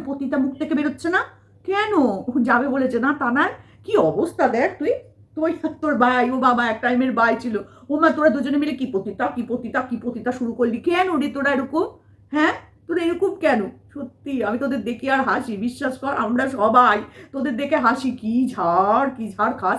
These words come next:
তোরা। তারপরেও দেখ, আচ্ছা, ওইটাকে বাদ দে, তোর ভাইটাকে বাদ দে, তোর কথাটাই বলি। তা তুই আর কতদিনে শুধরবি মা? হ্যাঁ, কতদিনে শুধরবি? হুম, এই জন্মে আর হবে না তোর।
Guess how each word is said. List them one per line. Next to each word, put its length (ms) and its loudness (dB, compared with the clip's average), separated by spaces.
তোরা। 280 -2
তারপরেও 400 -2
দেখ, 320 -2
আচ্ছা, 140 -2
ওইটাকে 260 -2
বাদ 220 2
দে, 100 2
তোর 120 2
ভাইটাকে 400 2
বাদ 260 2
দে, 80 0
তোর 300 -8
কথাটাই 380 -4
বলি। 280 -2
তা 60 -6
তুই 160 0
আর 180 4
কতদিনে 380 -2
শুধরবি 440 2
মা? 220 -2
হ্যাঁ, 240 -2
কতদিনে 360 -2
শুধরবি? 520 0
হুম, 360 -6
এই 140 0
জন্মে 240 4
আর 140 4
হবে 160 2
না 100 0
তোর। 240 -6